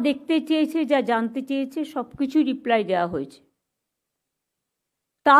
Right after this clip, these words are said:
সত্ত্বেও কোনো লাভ হয়নি। ওরা মুখে বলে কমপ্লেন আছে, কমপ্লেন আছে তো তুমি তো ভিজিট করেছো, তুমি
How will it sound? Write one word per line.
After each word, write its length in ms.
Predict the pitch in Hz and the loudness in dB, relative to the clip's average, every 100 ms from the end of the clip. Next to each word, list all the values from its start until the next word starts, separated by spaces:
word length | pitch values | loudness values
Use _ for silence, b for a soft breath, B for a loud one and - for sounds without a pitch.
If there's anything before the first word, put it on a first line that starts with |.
| 311 - | 6 2
সত্ত্বেও 480 | 269 269 - 311 302 - - _ _ | 0 0 0 2 2 -2 -16 _ _
কোনো 180 | 294 285 285 233 | 0 2 2 2
লাভ 160 | 196 165 | 0 -2
হয়নি। 280 | 151 165 - - _ _ _ _ _ _ _ _ _ _ _ _ _ _ _ _ _ _ _ _ _ _ - | -8 -8 -14 -20 _ _ _ _ _ _ _ _ _ _ _ _ _ _ _ _ _ _ _ _ _ _ 2
ওরা 140 | 262 294 269 | 6 8 8
মুখে 200 | 285 320 | 6 2
বলে 140 | 330 339 339 | 4 4 2
কমপ্লেন 320 | 269 254 294 285 | 0 2 0 0
আছে, 100 | 269 262 | -2 -2
কমপ্লেন 280 | 247 262 302 311 | -2 0 0 -2
আছে 120 | 311 | -4
তো 60 | 311 | -4
তুমি 120 | 294 302 | -2 0
তো 40 | 277 | 0
ভিজিট 240 | 262 339 - 302 | 0 0 -2 -2
করেছো, 280 | 226 - - _ _ _ _ _ _ _ _ _ _ _ _ _ _ _ | -2 -4 -18 _ _ _ _ _ _ _ _ _ _ _ _ _ _ _
তুমি 120 | - | -4